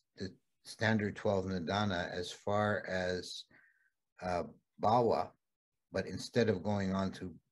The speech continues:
birth, sickness, old age, and death, it just clumps them all together as dukkha. And then it, it shows a way out,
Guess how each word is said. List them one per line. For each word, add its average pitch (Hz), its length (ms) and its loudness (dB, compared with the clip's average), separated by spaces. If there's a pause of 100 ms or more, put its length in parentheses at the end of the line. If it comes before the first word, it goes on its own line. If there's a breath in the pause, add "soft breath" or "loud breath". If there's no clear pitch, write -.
(120)
birth, 95 240 -2
sickness, - 420 -8
old 92 180 -2
age, 87 160 -4
and 87 140 -4
death, 95 300 -2
it 80 120 -12
just - 260 -10 (460)
clumps 98 320 -6
them 92 140 -6
all 92 100 2
together 87 400 -4
as 80 200 -8 (100)
dukkha. 135 320 2 (960)
And 95 160 -2
then 98 340 -2 (500)
it, - 240 -8
it 95 140 -4
shows 101 340 0
a 95 60 2
way 90 300 0
out, 113 260 2